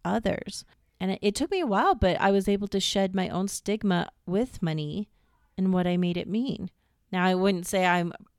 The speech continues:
perfection <laughs> at it yet. There's still ways to go to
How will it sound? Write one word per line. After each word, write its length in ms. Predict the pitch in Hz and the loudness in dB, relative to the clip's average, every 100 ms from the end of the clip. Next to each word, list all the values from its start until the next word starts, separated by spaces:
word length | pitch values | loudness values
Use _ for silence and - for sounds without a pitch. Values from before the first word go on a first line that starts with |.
| _ - | _ -6
perfection 640 | 196 - 151 - - 202 - | -4 0 0 0 -2 0 2
<laughs> 40 | |
at 180 | 233 190 | 2 2
it 100 | 180 | 0
yet. 440 | 180 170 196 339 | 0 2 2 0
There's 220 | 175 170 - | 0 0 0
still 380 | - 180 170 | -2 -2 0
ways 300 | 170 165 165 | -2 -4 -6
to 120 | - 175 | -8 -8
go 340 | 170 165 190 | -6 -4 -4
to 440 | - 175 165 160 | -6 -6 -6 -6